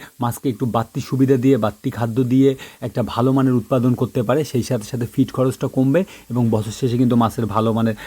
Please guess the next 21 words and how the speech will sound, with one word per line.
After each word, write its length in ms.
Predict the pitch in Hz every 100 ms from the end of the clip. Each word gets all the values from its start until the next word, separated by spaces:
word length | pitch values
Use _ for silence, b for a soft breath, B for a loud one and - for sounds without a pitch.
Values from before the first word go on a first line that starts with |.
| B
একটা 200 | 123 127
উৎপাদন 420 | 120 104 120 117
হবে, 180 | 113 143
ভালো 220 | 117 113
মানের 180 | 107 107
একটা 140 | 101
প্রফিট 380 | - 117 107 101
হবে। 220 | 98 92 87 B B
তো 80 | 113
সেই 420 | - 147 151 151 - 156 127
ধারাবাহিকতায় 640 | 104 131 139 143 143 151
আজকে 320 | 147 127 - 139
আমরা 180 | 127
ছাই 280 | 117 - 117
নিয়ে 180 | 135 139
আলোচনা 340 | 127 117 127
করব। 320 | 120 120 147 226 B B B
আসসালামু 440 | - 127 143 139 143
আলাইকুম 300 | 139 131 139
দর্শক, 420 | 123 110 196 208 B B
বেকার 220 | 131 139